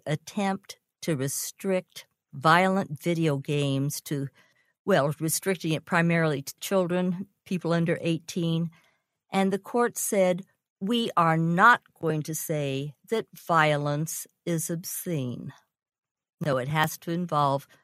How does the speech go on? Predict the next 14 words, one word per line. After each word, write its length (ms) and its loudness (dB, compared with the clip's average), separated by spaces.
sex 580 -2
or 140 -2
sometimes 600 -2
excretory 680 -4
functions. 580 -4
But 220 0
the 280 -2
court 300 2
really 300 2
looked 400 0
at 320 4
the 100 -2
problem 480 0
also. 760 0